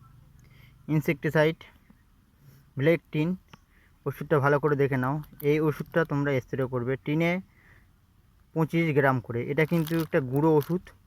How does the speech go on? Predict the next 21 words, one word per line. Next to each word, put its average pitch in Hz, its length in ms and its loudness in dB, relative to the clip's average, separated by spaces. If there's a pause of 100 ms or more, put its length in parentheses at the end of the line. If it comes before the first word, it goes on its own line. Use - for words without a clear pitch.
(140)
পঁচিশ 143 320 -2
গ্রাম 147 240 2
করে। 147 160 -2 (880)
তো 135 60 -14 (200)
আমি 160 180 0 (600)
দশ 151 120 0 (120)
লিটারে 170 340 0 (1200)
মেপে 147 240 0
এনেছিলাম 160 420 0 (340)
আজকে। - 240 -6 (120)
এই 139 120 0
যে 139 80 0 (640)
আমার 156 160 -2
ওষুধ 156 240 -2
দেওয়া 185 160 6
হয়ে 170 240 6
গেছে, 147 200 -2 (440)
দশ 139 180 0
লিটার 151 240 -4
মেপে 139 180 -4
এনেছিলাম। 139 360 -4